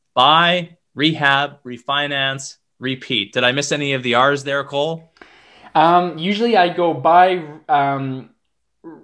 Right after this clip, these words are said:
Speaker 2: buy, rehab, um, rent, refinance, repeat. So basically,
Speaker 1: Perfect.
Speaker 2: you know, we just wanna make sure we rent it out first, so.
Speaker 1: All right, so you're the expert, so I'm gonna let you kinda take it here. Give us an explanation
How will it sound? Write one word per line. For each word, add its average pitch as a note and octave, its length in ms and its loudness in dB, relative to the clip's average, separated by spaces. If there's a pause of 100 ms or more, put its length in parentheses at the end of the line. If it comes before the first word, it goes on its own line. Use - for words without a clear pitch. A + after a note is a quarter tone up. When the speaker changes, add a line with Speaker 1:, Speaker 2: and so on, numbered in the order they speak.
(680)
Speaker 2:
buy, G3 340 6
rehab, D#3+ 800 -2
um, C3+ 560 -2
rent, D#3+ 380 0
refinance, C3+ 640 -4
repeat. A2+ 540 -12
So C#3 120 -6
basically, C#3 420 0
Speaker 1:
Perfect. A#2+ 180 -6
Speaker 2:
you D3+ 80 -4
know, C#3 80 -2
we C#3 80 -2
just C3+ 120 -8
wanna C#3 120 -4
make C3 100 -4
sure C#3 160 -2
we C3 160 -2
rent B2+ 260 -2
it C3 60 -4
out A#2 160 -4
first, A2 380 -8
so. G#2 180 -14 (160)
Speaker 1:
All C#3 160 2
right, A#2 240 -2
so - 100 -6
you're C#3+ 360 0
the F3 160 -4
expert, C#3+ 400 -8
so D3 100 -8
I'm C#3+ 100 -6
gonna D#3+ 140 -6
let C#3+ 180 -4
you D3+ 60 -8
kinda B2+ 240 -4
take D3 320 -4
it C3+ 80 -6
here. A2+ 260 -6
Give F3 280 -2
us - 220 0
an D3+ 140 -4
explanation C3+ 920 -2